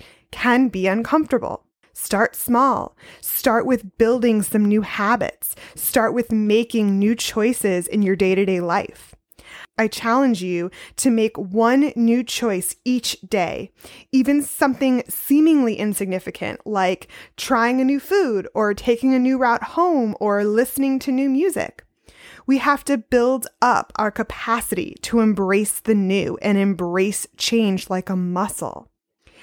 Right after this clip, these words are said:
As Denise Jarvie puts it, "Lasting change comes easily once daily deliberate actions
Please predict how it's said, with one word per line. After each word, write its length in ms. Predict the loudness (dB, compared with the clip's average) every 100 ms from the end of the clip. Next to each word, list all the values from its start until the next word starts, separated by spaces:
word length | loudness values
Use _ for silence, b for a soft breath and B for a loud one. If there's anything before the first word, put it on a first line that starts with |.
| B B B
As 180 | 0 0
Denise 420 | 2 2 2 0
Jarvie 400 | -2 -2 -2 -6
puts 280 | -8 -10 -6
it, 240 | -6 -6 -8 _ _ _ _ -2
"Lasting 640 | 4 4 2 0 2 2
change 500 | 2 -2 0 -2 -4
comes 280 | 0 0 0
easily 580 | 0 0 0 -6 -12 -14 B B -2
once 300 | 0 0 -4 -12 0
daily 500 | 2 2 -2 -4 -2
deliberate 800 | 0 0 2 0 2 0 0 -2
actions 540 | -4 -4 -4 -4 -4